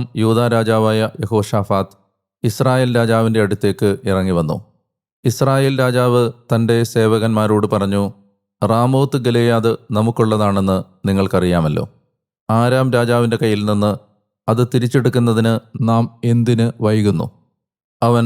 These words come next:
യഹോഷാഫാത്തിനോട് ചോദിച്ചു, "റാമോത്ത് ഗിലെയാദിൽ യുദ്ധത്തിനായി എന്നോടൊപ്പം പോരുമോ?" യഹോഷാഫാത്ത്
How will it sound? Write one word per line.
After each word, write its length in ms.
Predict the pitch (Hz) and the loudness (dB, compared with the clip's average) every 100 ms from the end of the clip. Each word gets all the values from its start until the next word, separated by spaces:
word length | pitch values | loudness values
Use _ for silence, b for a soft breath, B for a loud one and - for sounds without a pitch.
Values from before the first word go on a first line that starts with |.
| 117 | 0
യഹോഷാഫാത്തിനോട് 880 | 117 113 117 135 117 123 - 113 110 | 0 2 0 0 0 0 0 0 0
ചോദിച്ചു, 400 | 104 104 107 107 101 - _ _ _ - | 0 0 0 0 0 -4 _ _ _ -4
"റാമോത്ത് 560 | 110 113 123 135 131 127 | 0 2 2 2 0 0
ഗിലെയാദിൽ 540 | 123 127 123 120 120 120 | 0 2 2 2 0 -2
യുദ്ധത്തിനായി 640 | - 104 127 113 117 113 110 - - | -4 -2 -2 0 0 0 -2 -6 -4
എന്നോടൊപ്പം 560 | 104 110 110 107 104 101 | 0 2 2 0 0 0
പോരുമോ?" 340 | 104 90 82 - - _ _ _ _ _ _ | 2 2 2 0 -6 _ _ _ _ _ _
യഹോഷാഫാത്ത് 800 | 143 113 113 - 113 113 110 - | -2 0 0 2 0 0 -2 -4